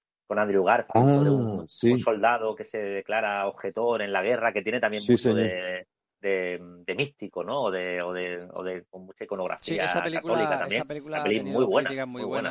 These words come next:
Speaker 3: buenas y, y creo que es una de esas películas también con un mensaje que, que, bueno, que merece la pena, merece la pena tener en valor. Nos queda muy poquito tiempo, pero es que hay tres o cuatro proyectos que también me parecen muy interesantes que comentar. Por ejemplo, eh, fíjate, voy a ir muy rápido con esto y luego nos paramos en el siguiente. Bueno, Tom Cruise, que está preparando ya Top Gun tres, después del éxito de,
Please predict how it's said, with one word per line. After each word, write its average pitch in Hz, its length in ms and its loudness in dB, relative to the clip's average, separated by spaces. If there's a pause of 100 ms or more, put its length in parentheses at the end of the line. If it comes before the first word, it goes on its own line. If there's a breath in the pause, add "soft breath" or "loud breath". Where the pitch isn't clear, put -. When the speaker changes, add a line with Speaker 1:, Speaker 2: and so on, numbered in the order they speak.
Speaker 3:
buenas 131 140 -12
y, 117 340 -10
y 120 40 -14
creo 135 260 -12
que 135 100 -10
es 123 100 -12
una 143 100 -10
de 135 60 -8
esas 139 160 -12
películas 131 340 -12
también 123 180 -12
con 120 140 -16
un 120 80 -12
mensaje 117 460 -12
que, 107 360 -10
que, 98 220 -14
bueno, 110 240 -16
que 98 100 -16
merece 104 280 -18
la 104 80 -10
pena, 101 400 -12
merece 104 260 -18
la 101 80 -14
pena 101 180 -14
tener 98 180 -18
en 92 40 -18
valor. 90 180 -18 (280 loud breath)
Nos 147 100 -2
queda 208 160 4
muy 233 120 6
poquito 208 280 0
tiempo, 208 260 -2
pero 180 140 0
es 156 60 -6
que - 80 -4
hay 208 80 0
tres 190 160 -4
o - 20 -4
cuatro 180 220 -4
proyectos 165 400 -4
que 147 120 -6
también 123 240 -4
me 147 80 -2
parecen 139 280 -4
muy 131 140 -4
interesantes 127 460 -6
que 127 120 -6
comentar. 113 400 -6
Por 151 100 -6
ejemplo, 139 500 -4
eh, 120 280 -2
fíjate, 143 280 -4
voy 147 200 -2
a 190 60 4
ir 196 40 0
muy 180 140 -2
rápido 170 280 -2
con 160 140 -4
esto 180 140 -6
y - 20 0
luego 151 160 0
nos 139 100 -2
paramos 123 280 -2
en 117 60 -4
el 110 60 -8
siguiente. 113 360 -6
Bueno, 135 200 -4
Tom 147 160 -4
Cruise, 175 240 -4
que - 60 -10
está 143 160 -4
preparando 123 400 -4
ya 123 140 -2
Top 117 200 -6
Gun 120 220 -6
tres, 190 240 -4
después 120 240 -6
del 113 140 -6
éxito 117 340 -8
de, 117 180 -4